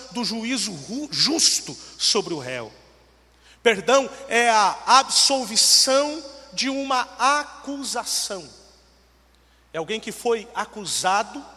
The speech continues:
justamente e ele, esta acusação é verdadeira, é real.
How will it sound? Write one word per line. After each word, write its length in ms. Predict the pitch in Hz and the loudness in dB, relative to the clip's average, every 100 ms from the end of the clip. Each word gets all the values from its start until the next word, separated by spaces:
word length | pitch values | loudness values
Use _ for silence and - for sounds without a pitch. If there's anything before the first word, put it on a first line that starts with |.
| - - | -20 -12
justamente 1080 | 185 - 262 311 - 254 196 202 226 - - - - - - | -2 -2 2 0 2 0 0 -4 -2 -4 -6 -16 -20 -20 -4
e 120 | 220 | 0
ele, 480 | 233 247 254 254 254 | 2 2 0 -4 -4
esta 320 | 208 220 - 226 | 2 4 4 0
acusação 720 | - 196 214 - 240 247 247 - - - - - _ _ | -2 0 2 4 2 0 -2 -10 -20 -20 -20 -20 _ _
é 140 | 190 190 | 2 2
verdadeira, 800 | 151 247 220 202 208 233 269 269 226 | 4 4 4 0 0 -2 0 2 2
é 100 | 226 | 2
real. 560 | 208 190 190 220 269 | 4 6 6 4 2